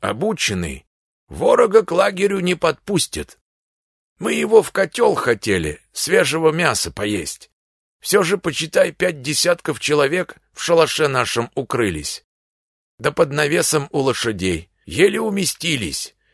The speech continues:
Свежатинки захотели. А он, видимо, что почуял, раз сбежал. Как не было его. А пса как зовут? Возничий мне его продаст? Для охотника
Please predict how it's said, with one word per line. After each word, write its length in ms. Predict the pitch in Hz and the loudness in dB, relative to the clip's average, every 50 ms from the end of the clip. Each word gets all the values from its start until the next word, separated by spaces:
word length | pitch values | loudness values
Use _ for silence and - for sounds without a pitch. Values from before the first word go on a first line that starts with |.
| _ _ | _ _
Свежатинки 800 | - - - 208 214 165 196 240 226 185 - 147 131 117 95 107 98 | -10 -8 -6 -4 -2 -2 -2 -2 -2 -2 -4 -4 -4 -4 -6 -6 -4
захотели. 720 | 85 87 90 - 101 98 - - 90 85 73 69 - - _ _ _ _ _ | -4 -6 -6 -6 -6 -6 -6 -6 -6 -6 -6 -8 -12 -18 _ _ _ _ _
А 120 | 120 151 | 0 4
он, 200 | 202 214 226 214 | 4 4 4 4
видимо, 420 | 175 165 196 208 196 196 190 185 | 0 -2 -4 -2 -2 -2 -2 -2
что 220 | 147 - - 196 190 | -4 -2 -2 -2 -2
почуял, 640 | 175 196 185 156 - - 208 202 143 98 78 71 - _ _ | -2 -2 -4 -2 -2 -2 0 2 2 2 0 -2 -6 _ _
раз 240 | 107 110 113 104 | -2 -2 -2 -2
сбежал. 600 | 90 76 80 87 117 120 107 98 110 101 82 76 - _ _ _ _ _ _ _ _ _ _ _ _ _ _ _ | -2 -6 -6 -4 -4 -4 -4 -2 -2 -2 -4 -6 -12 _ _ _ _ _ _ _ _ _ _ _ _ _ _ _
Как 240 | - - - - | -2 -2 -2 -2
не 240 | - 131 143 151 127 | -4 -4 -2 0 -2
было 240 | 87 73 82 85 85 | 0 -2 -2 -2 -2
его. 460 | 80 76 78 76 69 71 67 67 - _ _ _ _ _ _ _ | -2 -4 -6 -8 -8 -10 -12 -14 -16 _ _ _ _ _ _ _
А 160 | 127 143 151 | -2 -2 -2
пса 260 | - - 208 196 170 | 0 2 2 2 2
как 240 | - 208 214 170 127 | 4 2 0 0 2
зовут? 500 | 117 139 139 123 110 92 82 - - - _ _ _ _ _ _ _ | 4 4 4 4 4 0 -2 -4 -10 -18 _ _ _ _ _ _ _
Возничий 540 | - 139 156 156 196 202 175 - - 160 147 | 2 2 2 4 2 2 2 0 0 0 0
мне 200 | 143 151 160 151 | 0 0 2 2
его 200 | 147 139 135 120 | 2 4 4 4
продаст? 560 | - 123 131 139 175 214 190 - - - - _ _ _ _ _ _ _ _ - | 4 4 2 4 6 4 4 2 -2 -6 -14 _ _ _ _ _ _ _ _ -10
Для 220 | 107 117 131 139 143 | -2 2 2 4 2
охотника 680 | 131 - 175 202 214 - 208 214 214 - 220 202 175 | 2 4 4 4 4 4 2 -2 2 4 4 4 4